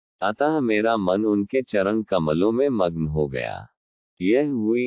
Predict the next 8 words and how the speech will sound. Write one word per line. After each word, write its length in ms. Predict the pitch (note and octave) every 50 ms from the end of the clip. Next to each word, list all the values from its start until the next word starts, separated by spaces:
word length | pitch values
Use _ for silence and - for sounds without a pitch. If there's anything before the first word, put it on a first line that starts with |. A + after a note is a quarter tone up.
| A#2+
एक 180 | A2+ A2+ A2 A2 _ -
पैसे 380 | G#2+ G#2 G#2 - - B2 A#2+
की 180 | A#2 - C#3+ C#3+
दक्षिणा। 680 | A2+ G2 F#2+ F#2 - - - F2+ E2 C#2+ B1+ A1 G1+ G1+ - _ _ _ _ _ _ _ _ _ _
धैर्य 460 | - D#2 D2+ D#2 F2 G2+ A#2+ C#3 D#3 D#3
है 200 | C3 C3 C#3 C3+
दूसरा 520 | A#2 G2+ G2 G#2 G#2 - - - B2+ B2
पैसा। 580 | A#2 - - F2 D#2 D2 C#2 - - A#1+ G#1 G1+